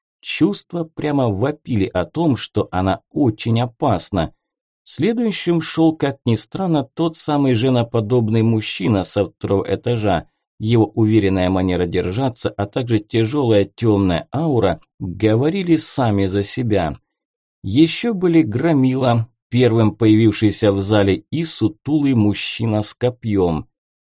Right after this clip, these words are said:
Всех их он заметил ещё в прошлый раз, когда они преодолевали препятствие с лестницей. К этой компании прибавился странного вида паренёк лет пятнадцати,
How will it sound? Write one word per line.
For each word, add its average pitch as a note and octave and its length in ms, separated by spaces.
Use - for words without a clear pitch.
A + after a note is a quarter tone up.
Всех - 480
их F3 280
он E3+ 180
заметил A2+ 500
ещё G#2+ 380
в - 160
прошлый G#2+ 460
раз, - 340
когда F#2+ 320
они G2 300
преодолевали G2 800
препятствие G2 840
с - 160
лестницей. F2 720
К - 60
этой G3+ 240
компании D#3 640
прибавился B2 720
странного A#2+ 580
вида G#2+ 480
паренёк C3 520
лет G2+ 220
пятнадцати, - 840